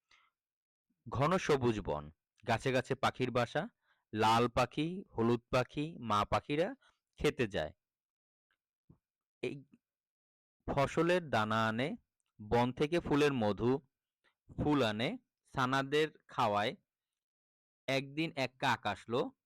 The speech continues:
সে এসে এক মা পাখিকে বলল, "নদীর ধারে আরো বন আছে,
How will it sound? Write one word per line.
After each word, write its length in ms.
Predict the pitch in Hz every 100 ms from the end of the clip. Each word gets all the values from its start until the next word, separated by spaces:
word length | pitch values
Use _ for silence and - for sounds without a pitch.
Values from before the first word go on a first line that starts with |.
| _
সে 260 | - 156 -
এসে 400 | 151 - 175 - -
এক 200 | 120 120 _ _ -
মা 180 | 120 123
পাখিকে 500 | 135 - 160 170 156
বলল, 460 | 117 113 131 123 - _ _ -
"নদীর 320 | 117 123 135
ধারে 220 | 135 160 170
আরো 260 | 127 123 131
বন 220 | 120 110
আছে, 360 | 95 90 90